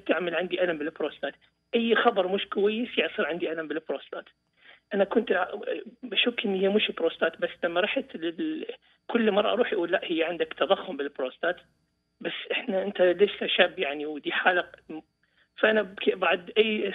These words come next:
سؤال أنت اسألني وأنا ممكن أجاوبك. أنا آسف طولت عليكم.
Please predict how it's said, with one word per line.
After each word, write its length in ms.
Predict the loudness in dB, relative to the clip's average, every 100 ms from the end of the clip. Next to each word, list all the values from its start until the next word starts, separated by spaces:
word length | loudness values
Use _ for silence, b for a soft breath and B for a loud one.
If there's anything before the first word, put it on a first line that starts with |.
| 2
سؤال 240 | 4 4
أنت 180 | 2 2
اسألني 480 | 2 0 0 0 4
وأنا 200 | 4 4
ممكن 240 | 2 0
أجاوبك. 400 | 4 4 2 2
أنا 180 | 2 2
آسف 200 | 0 -2
طولت 320 | 2 4 4
عليكم. 380 | 2 0 -4